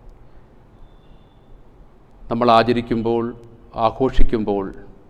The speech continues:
ദൈവം ഈ ലോകത്തെ അത്രമാത്രം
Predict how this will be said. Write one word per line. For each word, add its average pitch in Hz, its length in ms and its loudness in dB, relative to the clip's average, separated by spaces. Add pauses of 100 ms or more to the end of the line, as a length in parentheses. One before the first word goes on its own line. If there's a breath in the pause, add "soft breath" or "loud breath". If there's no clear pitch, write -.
(2000)
ദൈവം 139 360 2 (760)
ഈ - 20 -4 (120)
ലോകത്തെ 123 420 2 (340)
അത്രമാത്രം 123 680 0